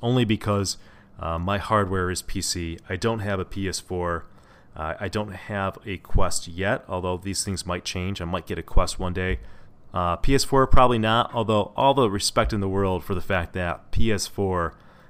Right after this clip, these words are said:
uh, went out and put out a V R for their system, unlike Xbox, which I do own.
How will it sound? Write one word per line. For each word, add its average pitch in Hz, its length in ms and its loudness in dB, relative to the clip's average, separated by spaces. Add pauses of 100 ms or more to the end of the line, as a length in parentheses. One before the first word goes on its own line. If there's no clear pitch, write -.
(140)
uh, 82 300 -4
went 98 260 2
out 92 280 0
and 92 240 -6
put 92 240 12
out 87 480 2
a 90 140 -10
V 90 200 -4
R 90 180 2
for - 200 6
their 80 100 -4
system, 80 440 -4
unlike 87 380 -4
Xbox, - 540 -4
which 92 140 -2
I 95 80 0
do 123 220 4
own. 76 200 2